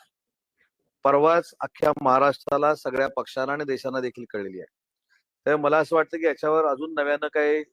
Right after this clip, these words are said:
सांगावं असं मला वाटत नाही. कालची चर्चा ही सकारात्मक आहे. पुन्हा एकदा माननीय शिंदे साहेबांबरोबर, देवेंद्रजींबरोबर, अजितदादांबरोबर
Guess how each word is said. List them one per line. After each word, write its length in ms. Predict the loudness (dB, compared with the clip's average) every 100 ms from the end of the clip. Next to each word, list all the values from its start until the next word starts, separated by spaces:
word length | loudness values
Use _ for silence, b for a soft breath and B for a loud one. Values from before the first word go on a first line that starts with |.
| _
सांगावं 400 | -8 -2 2 2
असं 160 | 0 -4
मला 160 | 0
वाटत 320 | 0 0 -4 -6
नाही. 140 | -4
कालची 420 | -4 -6 -8 -10 -8
चर्चा 380 | -8 -6 -4
ही 140 | -4 -6
सकारात्मक 680 | -10 -6 -4 -4 -8 -2
आहे. 160 | -2 -2 -6 _ _ _ _ _ -4
पुन्हा 240 | 2 2
एकदा 460 | 2 2 2 2 -2 _
माननीय 320 | -10 -8 -8 -10
शिंदे 300 | -8 -6 -2
साहेबांबरोबर, 720 | -2 -2 -2 -4 -2 -2 -4
देवेंद्रजींबरोबर, 880 | -4 -6 -8 -16 -20 -6 -4 -2 0
अजितदादांबरोबर 880 | -2 -6 -4 -2 -2 -2 -2 2 0